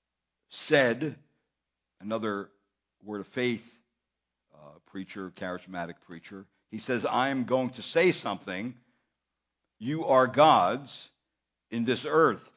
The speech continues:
And it's about time we start operating like gods instead of a bunch of powerless humans."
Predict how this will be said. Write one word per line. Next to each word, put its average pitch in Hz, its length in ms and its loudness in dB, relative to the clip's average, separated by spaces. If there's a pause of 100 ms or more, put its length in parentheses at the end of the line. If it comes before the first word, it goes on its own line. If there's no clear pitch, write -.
(160)
And 120 100 -6
it's 120 140 -6
about 143 340 4
time 147 440 2
we 127 100 0
start 131 480 0
operating 131 680 2
like 120 240 4
gods 123 380 4
instead 123 300 -4
of 123 80 -4
a 127 60 0
bunch 139 320 -4
of 120 120 -8
powerless 135 460 -2
humans." 135 600 -8